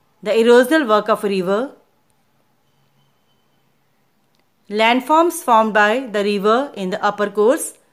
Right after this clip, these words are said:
work of river in the middle course, transportation work of a river, landforms formed by a river in the middle course,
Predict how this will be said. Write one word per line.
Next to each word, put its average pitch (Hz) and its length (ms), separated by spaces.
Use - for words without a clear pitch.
work 247 320
of 311 140
river 262 560
in 202 200
the 233 260
middle 190 300
course, 240 440
transportation 277 600
work 254 200
of 254 120
a 247 80
river, 214 480
landforms 247 800
formed 214 320
by 214 140
a 208 100
river 208 420
in 196 160
the 262 260
middle 202 300
course, 262 480